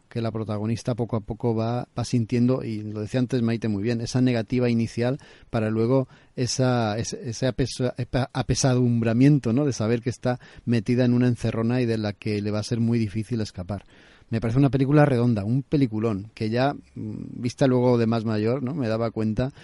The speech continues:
cómo el inicio intenta jugar, no al despiste, pero sí un poco, mm, a la contradicción. Los títulos iniciales, si os acordáis, son letras de color rosa,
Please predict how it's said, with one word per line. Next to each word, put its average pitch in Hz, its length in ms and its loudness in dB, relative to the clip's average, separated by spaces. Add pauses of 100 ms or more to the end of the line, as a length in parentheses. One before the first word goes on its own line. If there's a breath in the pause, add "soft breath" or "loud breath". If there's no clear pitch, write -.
(180 loud breath)
cómo 131 280 6
el 123 100 6
inicio 127 480 6
intenta 117 920 2 (220 soft breath)
jugar, 120 480 -2
no 127 180 2
al 147 100 2
despiste, 139 520 -2
pero 104 240 -4
sí 123 220 0
un 123 100 2
poco, 117 600 0
mm, - 420 -10 (220)
a - 120 -6
la 117 120 -2
contradicción. 107 800 -2 (140)
Los 110 260 -8
títulos 113 440 0
iniciales, 117 680 0 (120)
si - 160 -8
os - 80 -6
acordáis, 101 500 -6 (120 loud breath)
son 120 260 2
letras 123 320 2
de 113 100 2
color 113 280 2
rosa, 131 440 0